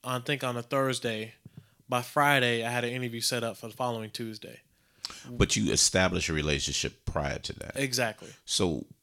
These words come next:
Speaker 2: how did you establish the relationship?
Speaker 1: I
Speaker 2: Tech recruiter?
Speaker 1: I literally went into LinkedIn
Speaker 2: Mm-hmm.
Speaker 1: for the Atlanta area, typed in technical recruiter, started messaging motherfuckers.
Speaker 2: <laughs> Okay.
Speaker 1: Because
Speaker 2: That's what I wanted to hear.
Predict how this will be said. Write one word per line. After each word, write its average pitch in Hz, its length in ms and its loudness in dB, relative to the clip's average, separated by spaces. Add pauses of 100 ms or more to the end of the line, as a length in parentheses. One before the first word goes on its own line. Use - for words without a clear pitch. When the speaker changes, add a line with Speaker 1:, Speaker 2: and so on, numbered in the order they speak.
Speaker 2:
how 95 240 4
did 90 180 0
you 90 140 2
establish 73 560 0
the - 80 -4
relationship? 67 680 -4 (140)
Speaker 1:
I 131 180 4
Speaker 2:
Tech 131 100 2
recruiter? 101 760 2
Speaker 1:
I 143 220 2
literally 170 680 6
went 147 220 2
into 160 200 0
LinkedIn 147 600 -2 (100)
Speaker 2:
Mm-hmm. 71 260 -6 (100)
Speaker 1:
for 135 160 -6
the 143 40 0
Atlanta 143 260 2
area, 123 280 0
typed 123 300 -4
in 113 80 -10
technical 127 360 -4
recruiter, 120 520 -4 (380)
started 123 340 0
messaging 104 480 0
motherfuckers. - 560 -16 (160)
Speaker 2:
<laughs> 640 180 -6
Okay. - 260 -4 (280)
Speaker 1:
Because 120 460 -2
Speaker 2:
That's - 140 -4
what - 120 0
I - 20 -6
wanted - 200 -8
to - 60 -8
hear. - 140 -10